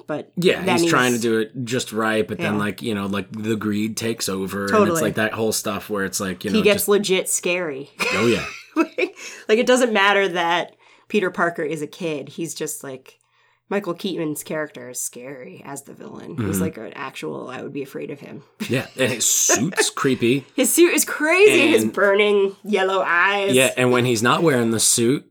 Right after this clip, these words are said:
Speaker 2: that's even creepier.
Speaker 1: Yeah, when he's just, like, sitting in the car with him.
Speaker 2: Yeah,
Speaker 1: Woo,
Speaker 2: <laughs> yeah.
Speaker 1: woo, woo, woo. Some scary shit, man.
Speaker 2: He pulls the gun out. <laughs> He's
Speaker 1: Yeah,
Speaker 2: just,
Speaker 1: he's
Speaker 2: like,
Speaker 1: just, like,
Speaker 2: holding it.
Speaker 1: holding it on the armrest. Like, Jesus.
Speaker 2: It's really good because it kinda, you know, the streets of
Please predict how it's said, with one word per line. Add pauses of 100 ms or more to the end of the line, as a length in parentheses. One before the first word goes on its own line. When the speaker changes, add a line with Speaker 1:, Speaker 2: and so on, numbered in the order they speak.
(120)
Speaker 2:
that's
even
creepier.
Speaker 1:
Yeah,
when
he's
just,
like,
sitting
in
the
car
with
him. (160)
Speaker 2:
Yeah,
Speaker 1:
Woo,
Speaker 2:
<laughs>
yeah. (120)
Speaker 1:
woo, (400)
woo, (240)
woo. (180)
Some
scary
shit,
man.
Speaker 2:
He
pulls
the
gun
out.
<laughs>
He's
Speaker 1:
Yeah,
Speaker 2:
just,
Speaker 1:
he's
Speaker 2:
like,
Speaker 1:
just,
like,
Speaker 2:
holding
it.
Speaker 1:
holding
it
on
the
armrest.
Like,
Jesus. (100)
Speaker 2:
It's
really
good
because
it
kinda,
you
know,
the
streets (500)
of